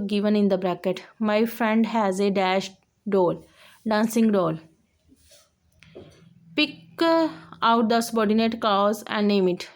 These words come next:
Look before you leap। Adverb clause है।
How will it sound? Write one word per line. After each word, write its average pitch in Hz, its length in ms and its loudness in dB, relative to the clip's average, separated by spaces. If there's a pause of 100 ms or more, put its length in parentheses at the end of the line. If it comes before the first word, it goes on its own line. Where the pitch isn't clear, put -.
Look 233 280 -2
before 220 380 0
you 208 160 2
leap। 185 340 0 (3250)
Adverb 208 540 2
clause 202 360 2
है। 208 340 -2